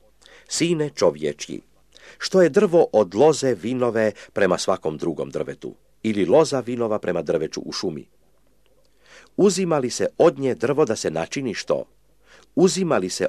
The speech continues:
od nje klin da se objesi o njemu kakav sud? Gle, meće se u oganj da izgori. Kad joj oba kraja sažeže oganj i sredina joj izgori, hoće li još biti zašto?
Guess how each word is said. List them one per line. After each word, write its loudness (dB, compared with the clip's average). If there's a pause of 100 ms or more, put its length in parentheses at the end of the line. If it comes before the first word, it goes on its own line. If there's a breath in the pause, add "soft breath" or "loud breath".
od 0
nje -4
klin -2
da 0
se -4
objesi 0
o 0
njemu -2
kakav -10
sud? -6 (840)
Gle, 0 (680 soft breath)
meće -2
se -4
u 0
oganj -2
da -4
izgori. 0 (400 soft breath)
Kad -4
joj 0
oba 2
kraja -4
sažeže -6
oganj 0 (240 loud breath)
i -4
sredina -4
joj 0
izgori, 0 (380 soft breath)
hoće -2
li -10
još -6
biti -10
zašto? -10